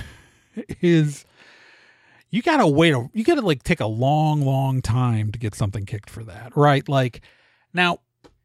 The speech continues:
I could theorize why someone like Koff wouldn't have wanted this case to go to trial. I have ideas,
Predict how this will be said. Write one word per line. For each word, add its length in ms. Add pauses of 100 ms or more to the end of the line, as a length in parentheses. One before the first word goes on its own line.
(1400)
I 80
could 160
theorize 720 (1040)
why 380 (400)
someone 260
like 120
Koff 260
wouldn't 180
have 100
wanted 180
this 140
case 160
to 60
go 100
to 60
trial. 360 (2000)
I 60
have 160
ideas, 720